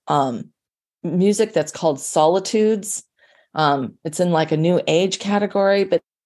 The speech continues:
they always have, like, sounds of nature, like the rain or waves. You might hear little birds, the rustle of the trees,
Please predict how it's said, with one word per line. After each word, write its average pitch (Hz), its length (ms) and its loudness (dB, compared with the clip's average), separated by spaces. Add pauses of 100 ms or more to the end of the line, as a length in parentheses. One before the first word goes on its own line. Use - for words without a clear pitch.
(140)
they 180 120 2
always 240 320 0
have, 196 320 0
like, 147 260 0 (280)
sounds 190 440 0
of 180 140 0
nature, 170 460 0
like 147 200 -4
the 170 100 -4
rain 165 680 0 (280)
or 135 120 0
waves. 170 960 0 (340)
You 156 60 -8
might 156 220 -2
hear 160 140 -2
little 139 200 -4
birds, 190 1000 0 (160)
the 147 80 -2
rustle 160 420 0
of 131 100 0
the 117 40 -8
trees, 190 720 -2